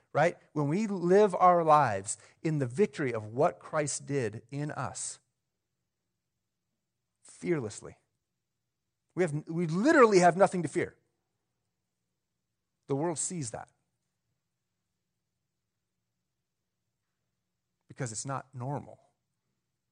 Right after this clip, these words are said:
It's normal to fear death. But we know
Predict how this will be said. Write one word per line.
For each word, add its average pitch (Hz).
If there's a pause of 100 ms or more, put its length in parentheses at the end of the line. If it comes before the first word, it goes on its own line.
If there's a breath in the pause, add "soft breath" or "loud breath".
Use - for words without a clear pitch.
(720)
It's 123
normal 135
to 123
fear 139
death. 131 (2500)
But -
we 123
know 120